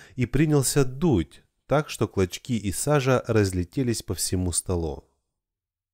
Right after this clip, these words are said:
"Чем он там занят, как ты думаешь?" спросил Кальцифер у Софи. Майкл перестал дуть и стал толочь все вместе с бумагой пестиком в ступке,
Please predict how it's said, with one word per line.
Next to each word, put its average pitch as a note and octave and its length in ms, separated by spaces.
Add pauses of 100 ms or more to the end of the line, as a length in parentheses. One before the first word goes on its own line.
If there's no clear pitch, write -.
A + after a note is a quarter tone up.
(240)
"Чем E3 200
он E3+ 100
там E3+ 180
занят, G#2 560
как - 160
ты F#3+ 100
думаешь?" E2 560 (260)
спросил G2 500
Кальцифер G#2 640
у G#2 60
Софи. F#2 500 (920)
Майкл D3 360
перестал A2+ 580
дуть A#2 460
и G2+ 200
стал D3+ 380
толочь A2 500
все - 320
вместе A#2+ 480
с F2+ 100
бумагой F#2 560
пестиком - 600
в - 80
ступке, - 580